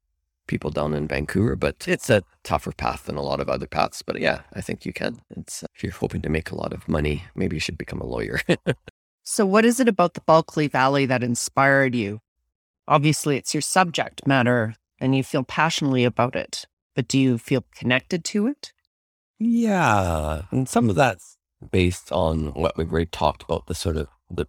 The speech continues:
Speaker 1: the beauty of where we live. It's also the community itself. Like, it,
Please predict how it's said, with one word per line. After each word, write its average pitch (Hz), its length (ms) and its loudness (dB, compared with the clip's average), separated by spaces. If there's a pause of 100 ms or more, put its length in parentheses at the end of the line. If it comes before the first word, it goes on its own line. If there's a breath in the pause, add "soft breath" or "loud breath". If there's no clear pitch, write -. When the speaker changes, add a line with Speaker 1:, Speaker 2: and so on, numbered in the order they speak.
(140)
Speaker 1:
the 78 260 -2 (380)
beauty 95 420 4
of - 140 -6
where 76 180 -2
we 76 140 -2
live. 71 360 -6 (200)
It's - 80 -4
also 85 260 4
the 127 100 6
community 101 640 0
itself. 76 540 -2
Like, 80 200 -2
it, 82 120 -4